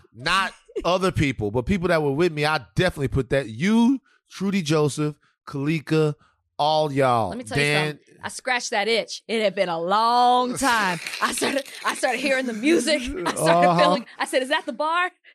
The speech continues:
Speaker 2: Is,
Speaker 1: Right.
Speaker 2: is that so-and-so?"
Speaker 1: Uh-huh.
Speaker 2: I do remember you saying to your manager,
Speaker 1: Uh-huh.
Speaker 2: "Is that, is that Fred Hampton Junior?" I remember
Speaker 1: Right.
Speaker 2: that. And then I, that, that's all, that was it. I think
Speaker 1: Yeah.
Speaker 2: I went to the bar.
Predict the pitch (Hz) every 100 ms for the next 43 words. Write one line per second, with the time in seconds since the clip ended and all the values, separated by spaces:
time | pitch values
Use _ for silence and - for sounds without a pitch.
0 | - 294 - - 151 139 311 381 - 330
1 | 392 370 415 415 440 _ - - 135 147
2 | 170 208 _ _ _ 240 269 226 311 339
3 | 302 247 254 254 202 214 220 - 202 202
4 | 185 160 156 156 _ _ _ _ _ -
5 | 214 190 220 185 165 139 180 _ _ _
6 | _ 117 110 107 131 _ _ _ _ 202
7 | 196 226 233 208 - _ _ _ _ -
8 | 208 214 208 - 214 202 202 190 185 165
9 | 214 240 131 107 - 214 208 202 226 196
10 | 175 160 160 - _ - 175 170 160 160
11 | 151 _ _ 156 135 156 165 147 - 165
12 | 143 135 - _ _ _ _ - 117 170
13 | 170 180 160 151 143